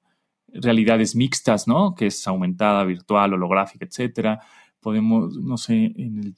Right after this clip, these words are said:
cinco puede ser la, los vehículos autónomos y el futuro de la movilidad. Eh, podemos hablar en el cuatro, pues, o tres, ¿no? Ya ni me acuerdo qué número estoy, pero en el, el blockchain,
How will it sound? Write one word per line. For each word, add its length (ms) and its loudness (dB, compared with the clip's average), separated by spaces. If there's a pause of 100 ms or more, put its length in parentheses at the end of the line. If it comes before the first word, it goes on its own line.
(140)
cinco 720 -4 (100)
puede 220 -2
ser 320 -4 (140)
la, 340 -4
los 160 -6
vehículos 360 -4
autónomos 520 0
y 40 0
el 60 -4
futuro 340 -2
de 40 2
la 80 -2
movilidad. 720 0 (560)
Eh, 360 0 (100)
podemos 400 2
hablar 580 2
en 160 -8
el 140 -6
cuatro, 320 -2
pues, 320 -20
o 140 -14
tres, 340 -2
¿no? 140 0
Ya 100 0
ni 180 0
me 200 -4
acuerdo 260 -4
qué 100 -4
número 200 0
estoy, 180 -4
pero 200 0
en 80 0
el, 120 0 (100)
el 140 -2
blockchain, 600 2